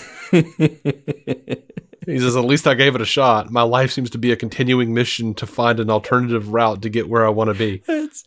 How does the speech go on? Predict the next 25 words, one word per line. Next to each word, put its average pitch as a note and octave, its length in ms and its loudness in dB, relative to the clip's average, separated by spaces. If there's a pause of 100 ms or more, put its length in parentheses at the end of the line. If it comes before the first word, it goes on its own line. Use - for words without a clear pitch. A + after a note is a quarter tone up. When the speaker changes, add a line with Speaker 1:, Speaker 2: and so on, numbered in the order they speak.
Speaker 2:
I'm E3 140 2
good B2+ 180 4
with G#2+ 80 2
Speaker 1:
that's F#2+ 40 -4
Speaker 2:
that." G2+ 120 0
Speaker 1:
fair, F3+ 320 4
man. G#2+ 300 -2
I A2 40 -6
mean, C3+ 360 -2 (760)
Speaker 2:
They're C#3+ 120 -6
just B2 120 -6
like, A#2 120 -2
Speaker 1:
ooh. F#3 160 2 (100)
Speaker 2:
"Okay, D3+ 220 2
buddy, G2+ 380 -2 (100)
come E3+ 180 0
on. G2+ 300 0
Let's, A2+ 260 -4
let's C3+ 240 -4
leave. A2 400 -2
Speaker 1:
All C#3 60 -2
right. C3+ 400 -2 (100)
Speaker 2:
Thanks A2+ 260 -2
Speaker 1:
Okay. - 40 -10
Speaker 2:
for C#3+ 260 2